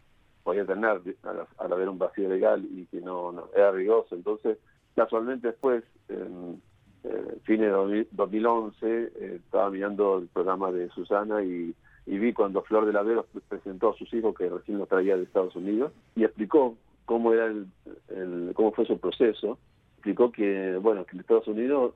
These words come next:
eh, lo había hecho de forma legal y que le había ido bien y que, bueno, entonces me puse, me, me, me puse a averiguar y tal cual, en Estados Unidos, en algunos estados, eh, es,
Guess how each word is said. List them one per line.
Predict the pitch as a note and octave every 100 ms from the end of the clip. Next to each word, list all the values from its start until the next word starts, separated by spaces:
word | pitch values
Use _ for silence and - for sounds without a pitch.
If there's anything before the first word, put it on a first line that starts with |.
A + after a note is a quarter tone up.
| -
eh, | E2+ E2+ F2 D#2+ - E2
lo | F2 F2
había | F2+ G2
hecho | G2+ -
de | F#2
forma | F#2+ F#2+ F2+
legal | F#2+ A2+ B2 C#4+ -
y | F#2+ _ -
que | E2
le | D#2+
había | E2+ F2+
ido | F2+ F2+
bien | G#2 B2 C#3+ B2+
y | G#2+
que, | - F2 F2
bueno, | F#2 E2+ D#2+ _ _ _
entonces | F#2+ F#2 A#2+ A#2+ A#2+
me | G#2+ G#2+
puse, | G#2 A#2+ B2 A#2+ A2 G#2+ G#2 G#2 G2+ G2+ G2+ - -
me, | G2
me, | G2 F#2+ F#2 G2+ G2
me | G2+
puse | B2 B2
a |
averiguar | A#2 D#3+ F3+ D3 - G#2+
y |
tal | G2+ G2+
cual, | D3+ A#2+ G2+ _ _ _ _ _
en | F#2 F#2+ F#2+ F#2+
Estados | - G#2+ G2+
Unidos, | G#2 A2 A#2+ A#2 - -
en | G2
algunos | F#2 G#2 A2 -
estados, | G#2 C#3 B2+ A2+ A#2+ - - _ _ _ _ _ _ _ _
eh, | - F#2 F#2 F2+ F2+ F2 E2+ _ -
es, | F2